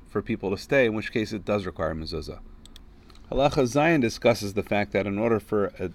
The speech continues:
structure to be chayv mezuzah, it has to be intended for dwelling. So a barn that has straw in it or animals in it or something like that is not intended for dwelling, and therefore it's not chayv mezuzah. However,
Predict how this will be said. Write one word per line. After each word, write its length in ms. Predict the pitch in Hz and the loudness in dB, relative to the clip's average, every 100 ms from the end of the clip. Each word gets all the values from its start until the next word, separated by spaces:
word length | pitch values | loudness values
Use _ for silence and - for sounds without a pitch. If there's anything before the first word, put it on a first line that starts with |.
| - | -12
structure 460 | - 120 117 - | 2 4 4 0
to 60 | 95 | -4
be 120 | 92 | -4
chayv 260 | 90 101 101 | 2 4 4
mezuzah, 580 | 92 95 135 135 104 101 - - - - | 0 0 2 2 2 0 -10 -20 -20 -4
it 120 | 131 135 | 4 6
has 180 | 156 | 6
to 80 | - | 2
be 40 | 139 | 0
intended 380 | 127 120 107 | 2 -2 -2
for 100 | - | -2
dwelling. 540 | 90 98 113 104 85 80 - - - - | -2 4 6 6 4 -8 -20 -20 -20 -20
So 480 | - - 110 107 98 - | -14 4 6 6 2 -2
a 80 | |
barn 440 | 87 98 127 120 110 | -2 4 6 6 4
that 100 | 95 | 0
has 240 | 90 82 | -2 -4
straw 400 | - - 127 123 | -6 0 2 4
in 100 | 120 | 2
it 100 | 110 | 0
or 120 | 85 | 0
animals 420 | 95 117 117 113 110 | 0 2 2 0 0
in 160 | 107 | -2
it 20 | |
or 60 | 98 | -2
something 240 | 104 110 | -2 -2
like 220 | 107 95 95 | 0 -2 2
that 240 | 92 90 - - - | 0 0 -8 -18 -8
is 160 | 92 104 | -4 4
not 180 | 135 135 | 6 6
intended 340 | 117 117 104 | 4 0 0
for 120 | 98 | -2
dwelling, 320 | 85 92 95 | 0 2 2
and 100 | 92 | 0
therefore 240 | 95 92 92 | -2 0 -2
it's 100 | 90 | 0
not 180 | 104 98 | -2 0
chayv 240 | 92 95 | 0 0
mezuzah. 480 | 98 104 139 120 90 | -2 2 4 4 0
However, 460 | 95 117 160 98 | 0 4 4 4